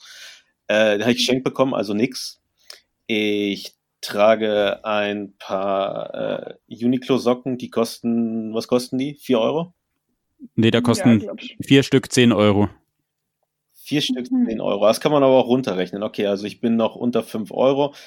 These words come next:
Speaker 1: Ich habe gerade meine, meine, ähm, militärfarbenen Crocs weggeworfen, deswegen trage ich nichts an den
Speaker 2: Warum?
Speaker 1: Füßen. Und meine Hose, na, weggeworfen im Sinne von, ich möchte Preis runterdrücken. Und,
Speaker 3: <laughs>
Speaker 1: äh,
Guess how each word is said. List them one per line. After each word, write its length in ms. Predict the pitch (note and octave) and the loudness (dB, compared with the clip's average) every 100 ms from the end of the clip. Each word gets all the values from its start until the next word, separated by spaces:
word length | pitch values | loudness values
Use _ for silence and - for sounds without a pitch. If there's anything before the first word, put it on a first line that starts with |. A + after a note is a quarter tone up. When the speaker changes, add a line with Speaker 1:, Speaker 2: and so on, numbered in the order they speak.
| - | -14
Speaker 1:
Ich 100 | A#2 | -2
habe 160 | A2+ A2+ | 2 2
gerade 300 | A2+ A#2 A#2+ | 4 4 4
meine, 520 | A2+ A2 A2 G#2 G2+ G#2+ | 4 4 2 0 -2 -2
meine, 720 | G#2+ G2+ G2 G#2 G#2+ G2 G2+ | 0 0 0 -2 -2 -4 -4
ähm, 500 | G#2+ G2+ G2 F#2+ F2+ - - - _ - | -2 -2 -2 -8 -16 -20 -20 -20 _ -8
militärfarbenen 960 | G#2 G#2 - A#2 A#2+ A2+ G#2+ G#2+ G#2 | -4 -4 2 2 2 4 4 4 -4
Crocs 380 | - A2+ A#2 G#2+ | -2 -2 -2 -4
weggeworfen, 1120 | A#2 C#3 B2 B2+ - _ G#2+ G#2+ B2 B2+ D3 | -2 0 -2 -6 -14 _ -6 0 0 0 -2
deswegen 360 | A#2 G2 G#2+ G#2 | -4 -4 -6 -4
trage 200 | G2+ G#2+ | 0 -2
ich 80 | - | -2
nichts 240 | G#2+ - | -8 -8
an 100 | G#2+ | -8
den 80 | G#2 | 0
Speaker 2:
Warum? 240 | A2+ A2 A#2+ | 4 4 2
Speaker 1:
Füßen. 320 | - F3 F3+ _ - - _ _ | -2 -12 -14 _ -20 -20 _ _
Und 220 | C3 B2+ | 0 2
meine 260 | A#2+ A#2+ A#2+ | 4 4 6
Hose, 400 | B2 B2 B2+ B2+ | 4 2 0 0
na, 220 | A2+ A2 | 2 4
weggeworfen 560 | A#2+ A#2+ A2 A2+ A2+ A2+ | 2 0 2 2 2 -4
im 60 | |
Sinne 220 | G2 A2+ G#2 | -4 -2 -2
von, 200 | A2 G#2+ | -2 -4
ich 120 | G2 | -4
möchte 580 | G#2 - G#2 G#2 - - _ _ | -8 -4 -4 -4 -8 -18 _ _
Preis 420 | - A2 A2 - | 0 2 2 -4
runterdrücken. 720 | G#2 F2+ G2+ G#2 G2 A2+ A#2 _ - _ _ _ _ - | -12 -10 -10 -10 -10 -10 -12 _ -20 _ _ _ _ -2
Und, 300 | A2+ G#2+ G#2 | 2 2 2
Speaker 3:
<laughs> 220 | D4+ C4+ | 0 4
Speaker 1:
äh, 300 | D4 D#4 B3+ | 4 6 4